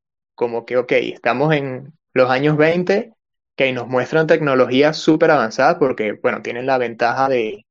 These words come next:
del control de los elementos, tienen la ventaja, bueno, de genios como, este, el papá de Asami, ¿no? Este, el se-, el señor Sato,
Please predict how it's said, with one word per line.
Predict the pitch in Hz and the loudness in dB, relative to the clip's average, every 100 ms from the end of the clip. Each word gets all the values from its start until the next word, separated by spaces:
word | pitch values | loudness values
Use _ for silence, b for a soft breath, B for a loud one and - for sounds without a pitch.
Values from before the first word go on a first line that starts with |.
| _ | _
del | - 113 | -4 -2
control | 120 120 123 123 | 0 0 2 2
de | 131 | 4
los | 139 | 2
elementos, | 139 139 151 147 143 180 - - _ _ _ _ _ _ _ _ _ - | 2 0 0 -2 0 -2 -4 -20 _ _ _ _ _ _ _ _ _ -6
tienen | 143 135 135 135 147 160 _ _ _ _ _ _ | 0 2 2 -4 -6 -12 _ _ _ _ _ _
la | 127 123 | 0 2
ventaja, | 123 123 123 127 139 | 2 2 2 2 4
bueno, | 123 104 - _ | 2 0 -12 _
de | 117 117 | -6 -2
genios | 123 127 127 143 156 | 2 0 0 -4 0
como, | 147 131 113 110 60 - - _ _ _ _ _ _ _ _ _ - | 0 0 -4 -6 -8 -12 -16 _ _ _ _ _ _ _ _ _ -2
este, | 131 120 - 117 113 | 0 0 0 0 0
el | 117 | 0
papá | 117 120 | 2 4
de | 127 | 2
Asami, | 123 - 160 160 170 _ | 2 -2 -2 -2 -6 _
¿no? | 131 | -6
Este, | 131 113 - 107 117 - - | -6 -8 -8 -6 -6 -8 -12
el | - | -14
se-, | 113 | -12
el | 113 123 | -6 -6
señor | 123 123 120 | -4 -6 -4
Sato, | - 160 160 160 - | 0 0 2 0 -2